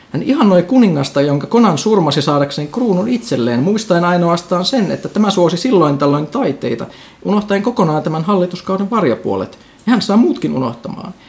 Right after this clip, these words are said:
Ihmiset laulavat nyt jo julkisesti kuninkaan valitusvirttä, jossa Rinaldo yristää pyhimykseksi korotettua heittiötä ja julistaa Conanin tuoksi hornan mustasydämiseksi raakalaiseksi.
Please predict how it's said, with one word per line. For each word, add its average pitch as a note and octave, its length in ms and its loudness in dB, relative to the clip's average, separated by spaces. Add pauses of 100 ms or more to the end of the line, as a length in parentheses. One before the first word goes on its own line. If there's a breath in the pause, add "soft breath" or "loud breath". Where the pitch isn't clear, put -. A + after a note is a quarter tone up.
(160 loud breath)
Ihmiset G#3+ 360 4
laulavat G3 440 2
nyt A#3+ 160 0
jo F3 60 0
julkisesti F3 520 0
kuninkaan D#3+ 560 2
valitusvirttä, C3+ 840 -2 (300 loud breath)
jossa C#3 160 -4
Rinaldo F#3 400 4
yristää E3+ 420 2
pyhimykseksi D#3+ 640 0
korotettua D#3 580 0
heittiötä E3 440 2
ja C#3+ 60 4
julistaa D3 420 2
Conanin D3 460 2
tuoksi D3 280 -2
hornan F3+ 440 2
mustasydämiseksi D3+ 920 0
raakalaiseksi. A#2+ 760 -2